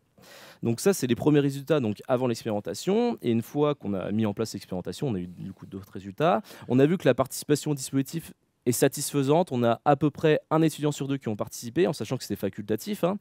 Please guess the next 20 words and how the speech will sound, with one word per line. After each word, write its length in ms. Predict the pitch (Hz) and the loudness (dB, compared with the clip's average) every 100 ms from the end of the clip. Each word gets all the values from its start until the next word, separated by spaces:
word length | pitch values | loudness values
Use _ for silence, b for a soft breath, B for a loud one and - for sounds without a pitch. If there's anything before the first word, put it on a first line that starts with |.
| B B B - | B B B 0
et 240 | 139 170 | 4 4
que 140 | - | 4
le 160 | 135 135 | 4 4
mooc 280 | 156 180 - | 4 2 2
tombait 220 | 135 147 | 2 4
dans 100 | 143 | 2
une 200 | 127 127 | 0 0
période 320 | 135 143 156 | 2 2 0
qui 120 | - | 0
était 140 | 113 127 | 0 2
un 100 | 127 | 2
peu 120 | 151 | 0
compliquée 400 | 151 143 131 143 | -2 -6 -2 -2
pour 160 | 131 117 | 0 -2
les 120 | 113 | -2
étudiants. 480 | - 127 143 165 175 B B - | -8 -2 0 2 -2 B B -4
En 140 | 117 | -4
France, 340 | - 160 175 | 0 2 2
ça 160 | - 107 | 2 -2
arrivait 480 | 107 113 127 135 | -2 -2 0 0